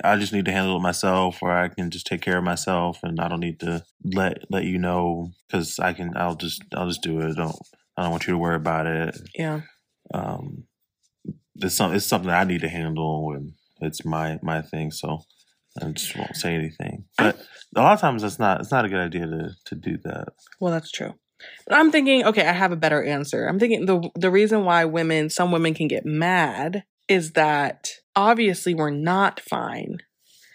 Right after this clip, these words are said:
Speaker 2: but sometimes men can just continue on with their life like we are fine
Speaker 1: Mm-hmm.
Speaker 2: just because we said fine.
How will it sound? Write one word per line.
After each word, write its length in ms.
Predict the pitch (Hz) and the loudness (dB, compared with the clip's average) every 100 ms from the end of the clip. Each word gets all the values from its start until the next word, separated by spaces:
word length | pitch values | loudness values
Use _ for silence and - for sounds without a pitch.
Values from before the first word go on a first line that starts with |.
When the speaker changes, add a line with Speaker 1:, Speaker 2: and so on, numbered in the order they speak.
| _ _ _ - | _ _ _ -2
Speaker 2:
but 160 | - | -2
sometimes 680 | - 208 220 214 185 165 156 | 0 2 2 2 0 0 -2
men 340 | 160 165 165 | 0 2 0
can 180 | 170 160 | -2 -2
just 180 | 156 151 | -4 -4
continue 520 | - 147 - 180 170 | -6 -6 -2 0 0
on 240 | 151 147 139 | 0 0 -2
with 180 | 139 139 | -2 -2
their 180 | 131 | -2
life 500 | 127 147 147 151 156 - | 0 0 -2 -4 -8 -6
like 380 | - - - - | -6 -6 -10 -4
we 180 | 151 143 | 0 2
are 280 | 160 185 160 | 4 4 2
fine 540 | - - - 160 175 | -4 -6 -4 -4 -2
Speaker 1:
Mm-hmm. 220 | 196 180 185 | -4 -2 0
Speaker 2:
just 220 | 185 - | 0 2
because 300 | 160 160 139 | -2 0 -2
we 100 | 131 | -4
said 360 | - 247 240 214 | 2 4 4 2
fine. 480 | - - - 165 | -6 -6 -4 -4